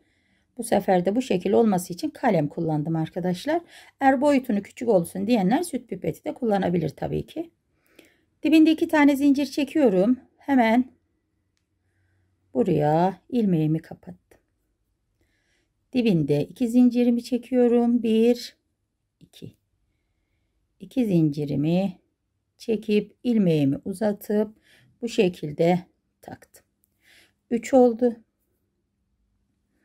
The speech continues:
Dibinde bir, iki zincir. Buraya dördüncü ilmeğimi yaptım. Bakın.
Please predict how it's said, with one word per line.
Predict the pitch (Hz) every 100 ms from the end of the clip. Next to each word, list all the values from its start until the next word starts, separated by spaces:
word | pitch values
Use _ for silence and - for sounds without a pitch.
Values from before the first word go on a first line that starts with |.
| _ _ _ _
Dibinde | 214 196 175 147 151 175 180 - _ _ _ -
bir, | 190 190 196 - _ _ _ _ _ _ _ _
iki | _ 190
zincir. | 175 143 139 156 170 175 - _ _ _ _ _ _ _ _ _ _ _ _ _ _
Buraya | 208 175 156 156 165 - _ _ _ _ _ _ _ _ _ _ _ _ _
dördüncü | 202 196 _ 175 160
ilmeğimi | 185 160 143 139 139 175 - _ -
yaptım. | - - _ - _
Bakın. | _ _